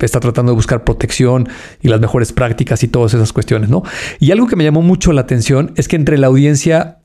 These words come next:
eh, una de estas personas trabajaba en una empresa de manufactura en Europa, eh, y, y fue muy valiente porque pidió ahí unos cuarenta minutos y él contó su experiencia de cómo les habían hecho ransomware.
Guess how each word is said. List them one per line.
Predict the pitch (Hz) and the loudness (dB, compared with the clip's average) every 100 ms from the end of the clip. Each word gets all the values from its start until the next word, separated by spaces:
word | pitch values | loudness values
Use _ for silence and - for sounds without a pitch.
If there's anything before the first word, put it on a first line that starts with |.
| - | -2
eh, | 131 120 202 | 2 2 2
una | 147 151 | 2 2
de | |
estas | 139 156 | 0 -2
personas | 156 123 151 135 147 156 - | -2 -2 0 0 0 -2 -2
trabajaba | 117 113 131 135 | 0 0 0 2
en | 131 | 2
una | 139 127 | 2 0
empresa | 117 123 143 123 | 0 -2 0 0
de | 117 | 2
manufactura | 113 117 113 113 - 135 135 202 - - | 2 0 0 -4 -2 0 2 0 -4 -2
en | 110 113 | 2 2
Europa, | 120 139 - 202 - - - - - - - | 2 2 0 -6 -8 -20 -20 -20 -20 -10 -2
eh, | 120 123 139 - | 2 2 0 0
y, | 139 131 139 139 | 2 2 2 0
y | |
fue | 175 | 2
muy | 175 190 | 2 2
valiente | 170 156 139 160 | 2 2 0 0
porque | 147 - 127 120 - 208 139 | -2 0 2 2 0 -4 -4
pidió | 135 120 135 139 | -2 2 4 4
ahí | 135 139 | 4 4
unos | 139 135 - | 4 2 0
cuarenta | 127 127 143 | -2 0 0
minutos | 139 135 123 151 180 - _ - | 2 2 0 0 -2 -6 _ 0
y | 135 165 | 2 2
él | 165 | 0
contó | - 151 131 165 151 | 0 0 0 0 -2
su | - | 0
experiencia | 151 - 139 127 127 160 143 | -2 -2 -2 2 0 0 0
de | 127 | 0
cómo | 170 151 | 0 2
les | 131 135 | 0 0
habían | 123 131 | 2 2
hecho | 127 - 120 | 0 0 0
ransomware. | 127 127 120 110 - | 0 0 -2 -4 -8